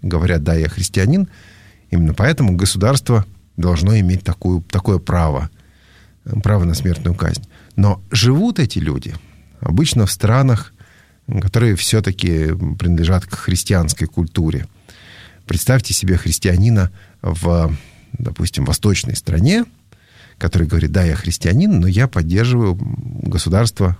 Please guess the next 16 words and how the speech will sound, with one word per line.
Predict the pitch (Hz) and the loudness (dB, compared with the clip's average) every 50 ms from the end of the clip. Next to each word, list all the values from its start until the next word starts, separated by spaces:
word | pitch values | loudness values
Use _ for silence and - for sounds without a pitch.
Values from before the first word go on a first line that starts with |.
| - | -6
вот | - 107 101 92 - - - | -6 -4 -4 -4 -6 -6 -4
то, | 95 92 | -4 -4
что | 95 - - | -2 -2 -2
оно | 73 76 82 85 | 0 2 2 2
имеет | 80 78 78 80 82 - - - - | 2 0 0 -2 -2 -4 -8 -20 -14
право | - 82 80 78 76 - | -6 -4 -2 -2 -2 -2
на | - - | -4 -6
смертную | - - 85 85 - - 85 85 | -4 -2 -4 -4 -2 -2 -2 -2
казнь». | - 76 71 - - - - - - - - | 0 -2 -4 -4 -6 -14 -16 -20 -20 -18 -10
Кстати, | - - 117 104 101 - | -2 0 2 2 2 0
такие | - 117 - - 110 98 | -2 -4 -2 -2 -2 -2
христиане | - 104 95 - - 98 90 90 | -2 -2 -4 0 0 0 0 0
тоже | - - 98 87 80 87 | 0 0 -2 0 0 -2
есть, | 92 98 92 82 - - - - - - - - _ _ - | -2 0 -2 -2 -4 -8 -16 -20 -20 -20 -20 -20 _ _ 0
но | 95 95 95 95 98 95 - | 0 0 0 0 -6 -2 0
там, | 123 135 147 156 156 131 | 2 2 4 2 2 0